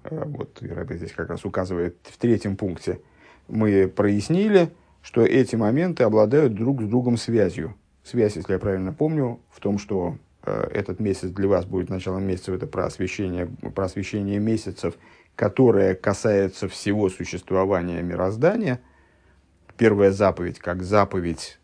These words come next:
то есть средство раскрыть во всём мироздании в целом то, что оно ради евреев и ради Торы и так далее. «Дериньен фун коэх майсел гигит леамей лос лэхэм нахалас геим кибуш эрец Исроль из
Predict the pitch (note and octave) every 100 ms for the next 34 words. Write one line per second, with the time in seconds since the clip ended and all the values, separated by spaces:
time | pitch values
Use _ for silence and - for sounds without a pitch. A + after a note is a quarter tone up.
0 | - F#2+ E2+ - G#2 G#2 F#2 - F#2 E2
1 | - F#2 F#2+ - A#2 G2+ - F#2+ - -
2 | A#2 G2+ G2+ G2 G2+ G#2 G2 F#2 F2 -
3 | - F2+ - G2+ _ _ - _ _ G2
4 | F2+ - F2+ F#2 F#2+ F2 - _ - F#2
5 | F2 F2+ F2+ F2+ - - E2+ G#2 D#3 C#3+
6 | A#2 F2 - C3+ - _ _ _ _ _
7 | _ _ _ _ _ _ _ _ _ _
8 | _ _ _ _ A#2 B2 C#3 A3 A3+ F3+
9 | - F#3+ D#3+ - C3+ B2 C#3 C#3 B2 A2+
10 | D3 C3 A#2 A2 B2 D3 B2 A#2+ C3 -
11 | G#2+ B2 B2 A#2 A#2 A#2 G#2 G2 G#2 G#2
12 | G2+ A#2+ A#2+ - C3+ B2+ G2+ B2 G#2+ -
13 | G2+ - D#3 D#3+ - C3+ D3 -